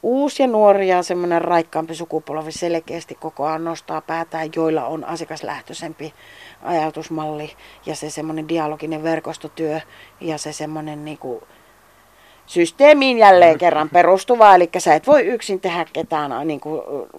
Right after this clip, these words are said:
onnelliseksi, vaan sä tarvit siihen ympärille tukijoukot ja yhdessä rakennetaan hyvää. Yksin et voi auttaa ketään, koska se on aina se, se kuitenkin ihminen on integroituna aina johonkin kokonaisuuteen ja kokonaisuuksiin ja on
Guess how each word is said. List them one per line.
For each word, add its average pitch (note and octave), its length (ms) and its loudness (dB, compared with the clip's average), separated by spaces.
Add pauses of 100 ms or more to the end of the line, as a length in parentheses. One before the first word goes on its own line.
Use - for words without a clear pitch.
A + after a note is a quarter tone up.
(100)
onnelliseksi, E3 800 -2
vaan D#3 160 -8
sä D#3+ 120 -10
tarvit D#3+ 360 -8
siihen D#3+ 220 -6
ympärille D#3+ 400 -6
tukijoukot D3+ 720 -12
ja B2+ 80 -10
yhdessä D#3+ 440 -8
rakennetaan C#3 760 -14
hyvää. D3+ 280 -12 (440)
Yksin F#3 380 -6
et C#3+ 180 -12
voi D3 180 -8
auttaa C3+ 400 -8 (120)
ketään, D3 460 -10
koska - 280 -20
se C#3+ 100 -16
on C#3 140 -12
aina D3+ 280 -12
se, G2 260 -16 (280)
se - 120 -20
kuitenkin E3 540 -8
ihminen D#3 480 -10
on D3 220 -14
integroituna C#3 880 -14
aina D3 220 -12
johonkin D#3 380 -14
kokonaisuuteen A2+ 1000 -16
ja C#3 60 -20
kokonaisuuksiin C#3 1120 -16
ja C3 120 -14
on D#3 220 -10